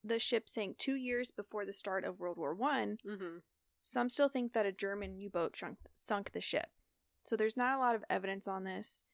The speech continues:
Speaker 1: but it's not completely impossible
Speaker 2: Mm-hmm.
Speaker 1: because many survivors have stated that they saw an unidentified vessel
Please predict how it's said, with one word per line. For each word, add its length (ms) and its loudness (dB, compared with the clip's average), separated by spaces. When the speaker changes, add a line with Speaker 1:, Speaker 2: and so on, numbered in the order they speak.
Speaker 1:
but 120 6
it's 160 6
not 260 4
completely 600 0
impossible 840 -2
Speaker 2:
Mm-hmm. 320 -4
Speaker 1:
because 340 -2
many 220 0
survivors 600 2
have 140 -10
stated 540 0
that 220 0
they 100 -2
saw 500 2
an 240 -2
unidentified 760 0
vessel 520 -4